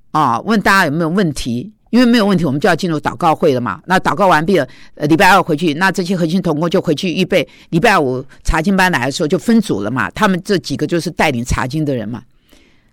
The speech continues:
那大家都没有问题的时候，他就说：“我有三点。”他在我之后说他有三点，他要来补充。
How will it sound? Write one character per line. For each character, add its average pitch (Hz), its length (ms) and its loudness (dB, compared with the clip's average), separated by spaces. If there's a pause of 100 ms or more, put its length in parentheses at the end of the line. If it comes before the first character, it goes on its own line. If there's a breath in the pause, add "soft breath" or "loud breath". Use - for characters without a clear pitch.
(720 soft breath)
那 185 300 2
大 190 140 0
家 175 220 2 (100)
都 185 160 0
没 165 180 -2
有 156 60 -2
问 151 120 -2
题 135 120 -8
的 123 60 -4
时 123 80 -8
候， 131 80 -4
他 151 160 -6
就 147 140 -4
说 147 260 -4 (380 soft breath)
：“我 208 260 2
有 202 180 2
三 247 420 -2
点。” 107 300 -6 (1000)
他 240 400 0 (160)
在 254 220 0
我 131 180 2
之 214 220 -2
后 196 200 2
说 190 460 0 (420)
他 196 140 0
有 151 80 4
三 175 260 -2
点， 151 240 -4 (500)
他 180 160 0
要 190 120 4
来 131 140 2
补 127 240 -8
充。 156 320 -8